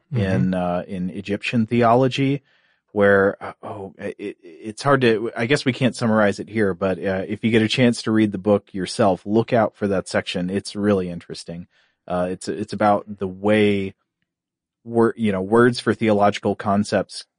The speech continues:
Speaker 2: sort of, uh, transition into other, into having other meanings.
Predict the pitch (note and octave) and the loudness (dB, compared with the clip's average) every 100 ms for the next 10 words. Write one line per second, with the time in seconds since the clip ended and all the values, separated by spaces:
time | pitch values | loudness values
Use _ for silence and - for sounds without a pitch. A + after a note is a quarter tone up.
0 | _ _ _ - A#2 G2 F2+ F#2 F2+ F2 | _ _ _ -8 -4 -4 -4 -4 -2 -2
1 | - B2+ G2+ G2 F#2+ G#2 - G#2+ G2 G2 | -2 2 2 2 0 0 2 2 2 0
2 | G2 - G2+ G2+ - G#2 G2 A2 G2+ F#2+ | -2 -2 0 -2 -2 -4 -2 0 0 -2
3 | E2+ D#2 E2 E2 C#2+ F#2 A2 - | -6 -8 -10 -10 -14 -14 -14 -14